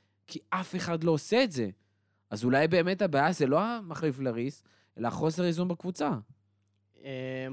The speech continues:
Speaker 2: אני יכול להסכים איתך, אני אפילו די מסכים איתך. אמ,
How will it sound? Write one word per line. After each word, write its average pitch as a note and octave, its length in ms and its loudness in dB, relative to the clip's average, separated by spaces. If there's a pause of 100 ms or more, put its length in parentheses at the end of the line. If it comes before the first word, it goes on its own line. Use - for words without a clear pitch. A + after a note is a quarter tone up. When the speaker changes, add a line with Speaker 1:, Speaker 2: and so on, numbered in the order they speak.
Speaker 2:
אני C#3+ 640 -6
יכול F3+ 220 0
להסכים D#3 300 -2
איתך, C3 240 -12 (480)
אני C3 120 -12
אפילו D#3 200 2
די D#3 140 2
מסכים C#3 300 -4
איתך. C3+ 240 -8 (440)
אמ, C3+ 60 -14